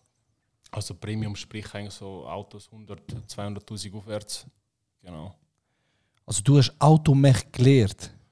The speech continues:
Speaker 1: Genau, richtig, ich habe noch Automech gelernt zuerst.
Speaker 2: Und jetzt verkaufst du Autos?
Speaker 1: Jetzt verkaufe ich Autos, genau.
Speaker 2: Luxusautos?
Speaker 1: Ja,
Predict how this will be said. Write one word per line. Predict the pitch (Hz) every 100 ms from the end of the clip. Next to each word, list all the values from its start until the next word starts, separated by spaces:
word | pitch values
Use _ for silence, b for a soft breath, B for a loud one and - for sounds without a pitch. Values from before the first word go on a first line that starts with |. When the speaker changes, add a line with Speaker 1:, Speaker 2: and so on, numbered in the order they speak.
| _
Speaker 1:
Genau, | 123 123
richtig, | 120 120 - 117
ich | 113
habe | 107
noch | 95
Automech | 95 - 104 101
gelernt | - 95 90 -
zuerst. | - _ _ _ _
Speaker 2:
Und | 117
jetzt | 123 143 - -
verkaufst | - 110 117 113 104
du |
Autos? | 95 95 90 - _ _ _
Speaker 1:
Jetzt | 131 110 -
verkaufe | 110 - 73 -
ich |
Autos, | 80 _ _ _
genau. | 78 87 _
Speaker 2:
Luxusautos? | 107 110 - 107 87 87 - - - _ _ _ _ _
Speaker 1:
Ja, | 127 113 104